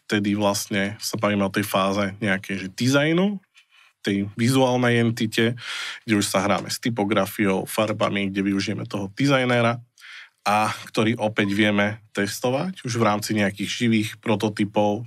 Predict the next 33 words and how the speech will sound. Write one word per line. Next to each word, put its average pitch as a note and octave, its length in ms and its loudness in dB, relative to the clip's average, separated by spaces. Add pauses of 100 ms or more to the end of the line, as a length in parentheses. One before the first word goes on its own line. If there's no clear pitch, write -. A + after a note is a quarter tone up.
Tam G2+ 160 2
už G2 160 -4
potom G#2 240 -4
nasleduje G#2 480 0
ten F#2+ 160 -4
frontend A#2 640 0 (840)
a G2 500 2
vieme G#2+ 320 2
vlastne G2+ 320 0
vyhodnotiť G2+ 600 0
celé G2+ 260 0
to G2+ 160 -4
riešenie G#2+ 400 0
ako A2 220 -2
také G#2 320 -2
ešte - 180 -6
predtým, G2+ 540 -2
ako - 180 -8
sa - 160 -2
dostaneme G2+ 480 0
do G2+ 160 0
nejakej G3+ 320 0
fázy G3 320 -2
spustenia. - 640 -6 (720)
On A#2 120 2
ten C#3 360 0
proces A#2 400 0
vlastne, A2 680 2 (440)
a, G#2+ 560 2 (120)
sprevádza A2+ 520 0
celý A#2 240 0
ten A#2 160 2
produkt A2 400 0